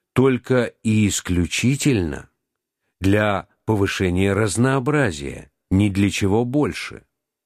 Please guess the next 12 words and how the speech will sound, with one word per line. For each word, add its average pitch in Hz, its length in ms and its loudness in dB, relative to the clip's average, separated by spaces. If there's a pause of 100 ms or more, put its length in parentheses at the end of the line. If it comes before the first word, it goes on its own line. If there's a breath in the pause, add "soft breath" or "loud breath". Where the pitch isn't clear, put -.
(540 loud breath)
Разнообразие — 107 1080 0
кибернетический 117 1200 -2
термин. 62 500 -6 (1120)
Разнообразие 98 880 0
для 85 180 -2
кибернетики 92 880 -2
все 95 220 -2
равно, 92 320 0
что 104 260 -2
множество 110 760 0
для 120 180 0
математики, 139 840 -2